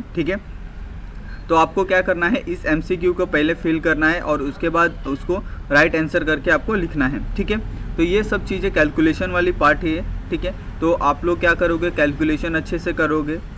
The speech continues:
और यहाँ पे आप देख सकते हैं कि, अ, जितने भी एमसीक्यू है यहाँ पे आपको कुछ theoretical पूछे गए हैं, कुल कैल-, अ, कुछ calculation वाले पूछे गए हैं।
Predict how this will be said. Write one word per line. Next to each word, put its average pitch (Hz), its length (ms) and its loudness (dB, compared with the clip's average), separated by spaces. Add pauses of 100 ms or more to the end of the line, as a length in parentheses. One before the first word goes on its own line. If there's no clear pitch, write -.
(260)
और 139 300 4
यहाँ 151 200 2
पे 175 120 0
आप 165 100 2
देख 160 220 0
सकते 165 300 -6
हैं 165 140 -4
कि, 170 200 2
अ, 131 160 2 (240)
जितने 139 420 -4
भी 175 140 -2
एमसीक्यू 165 480 0
है 160 220 0
यहाँ 151 160 0
पे 156 120 -4
आपको 151 320 0 (380)
कुछ 160 200 4
theoretical 156 500 2
पूछे 156 320 -2
गए 151 220 0
हैं, 156 160 -2
कुल 156 180 0
कैल-, 143 320 -2
अ, 139 160 4
कुछ 160 280 -2
calculation 156 680 0
वाले 156 240 2
पूछे 156 340 -4
गए 143 160 -2
हैं। 156 200 -6